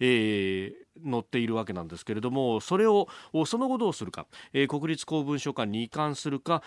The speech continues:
廃棄してしまうか、保存の延長か、いずれかを選ぶんですけれども、えー、公開を先送りにしたと。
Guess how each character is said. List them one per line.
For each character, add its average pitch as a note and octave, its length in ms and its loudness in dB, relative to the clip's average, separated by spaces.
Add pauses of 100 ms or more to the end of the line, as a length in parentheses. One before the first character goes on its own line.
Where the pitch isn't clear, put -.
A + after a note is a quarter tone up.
(100)
廃 C#3+ 240 2
棄 G#2 140 -4
し - 40 -6
て G#2 120 -8
し - 100 -8
ま G#2+ 120 -2
う G2+ 60 -6
か、 E3 200 -2
保 C3 160 -4
存 B2+ 160 -2
の A#2 180 0
延 A#2 160 0
長 A2 220 -4
か、 A2 120 -2
い A2+ 60 0
ず C#3 100 -4
れ G3 120 -2
か F#3 100 2
を C#3 80 0
選 D3 220 0
ぶ A#2+ 100 -4
ん F2 80 -6
で D#2+ 80 -10
す - 80 -20
け A2+ 120 -6
れ A#2 60 -4
ど C#3 80 -2
も、 E3+ 240 2 (920)
え B2 140 4
ー、 - 20 0
公 F#3 180 2
開 F3 140 4
を D3 80 4
先 G3 340 -2
送 B3 260 -2
り F3+ 120 -4
に D3+ 80 -4
し - 80 -10
た A#2+ 140 -2
と。 - 120 -14